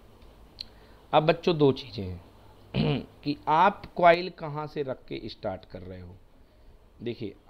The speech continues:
आप coil कहाँ से रख करके start कर रहे हो, ईएमएफ़ आपका कहाँ से रख के start होगा। एकदम से काफ़ी सारी टफ चीज़ें एक साथ आ गई हैं।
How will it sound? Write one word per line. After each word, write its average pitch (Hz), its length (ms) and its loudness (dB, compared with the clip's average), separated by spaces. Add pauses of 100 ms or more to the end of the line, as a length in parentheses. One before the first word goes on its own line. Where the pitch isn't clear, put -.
आप 131 260 -8
coil 147 240 0
कहाँ 135 280 -12
से 127 120 -10
रख 110 180 -10
करके 101 260 -14
start - 300 -18
कर - 140 -18
रहे 110 140 -10
हो, 135 220 -4
ईएमएफ़ 143 440 -10
आपका 131 200 -12
कहाँ 113 240 -14
से - 120 -14
रख 101 180 -14
के 101 80 -10
start 95 320 -16
होगा। 98 220 -20 (840)
एकदम 113 260 -12
से 120 480 -8 (340)
काफ़ी 117 300 -10
सारी 113 180 -8
टफ 113 320 -8
चीज़ें 107 200 -8
एक 104 100 -16
साथ 110 260 -10
आ 101 80 -10
गई 107 180 -8
हैं। 151 220 -6